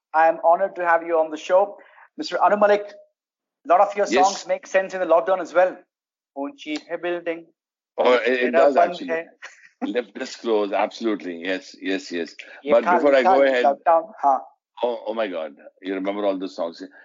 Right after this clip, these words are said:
Speaker 2: Um,
Speaker 1: Of course.
Speaker 2: uh, I,
Speaker 1: How can we
Speaker 2: I,
Speaker 1: not? Grew up
Speaker 2: tha-,
Speaker 1: singing the songs.
Speaker 2: but, but Prithvi, I have to, uh, first take this opportunity to, uh, thank you for having me over. But more than that, I really have to tell everybody out there, please, please, please,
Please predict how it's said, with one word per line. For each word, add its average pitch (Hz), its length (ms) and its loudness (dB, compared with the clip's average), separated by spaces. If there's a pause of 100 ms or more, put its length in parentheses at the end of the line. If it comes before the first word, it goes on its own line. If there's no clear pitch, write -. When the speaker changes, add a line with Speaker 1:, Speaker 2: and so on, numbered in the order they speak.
(240)
Speaker 2:
Um, 107 80 6 (120)
Speaker 1:
Of 214 140 0
course. 302 300 6
Speaker 2:
uh, 226 180 0
I, 240 120 2
Speaker 1:
How 254 100 6
can 381 240 2
we - 60 -6
Speaker 2:
I, 226 160 -4
Speaker 1:
not? 311 260 4 (240)
Grew 254 200 -6
up - 340 0
Speaker 2:
tha-, 131 240 -2 (100)
Speaker 1:
singing 247 180 -20 (140)
the - 60 -20
songs. 202 260 -10
Speaker 2:
but, - 160 2 (480)
but 107 160 2
Prithvi, 117 300 -8
I 120 180 2
have 120 280 0
to, 113 260 -2 (100)
uh, 95 160 4 (400)
first 123 240 0
take 110 180 -4
this 107 120 -6
opportunity 95 840 -4 (440)
to, 92 100 0 (240)
uh, 78 160 -8 (260)
thank 104 240 0
you 107 80 -6
for 117 100 -6
having 107 280 2
me 110 80 2
over. 117 160 4
But 110 160 0
more 104 160 2
than 120 160 -4
that, 117 260 4
I 107 80 4
really 104 400 -2
have 95 280 -2
to 101 60 -16
tell 95 200 -4
everybody 98 420 -2
out 90 180 0
there, 90 220 -6 (580)
please, 127 480 -2 (200)
please, 123 500 -2
please, 113 400 -4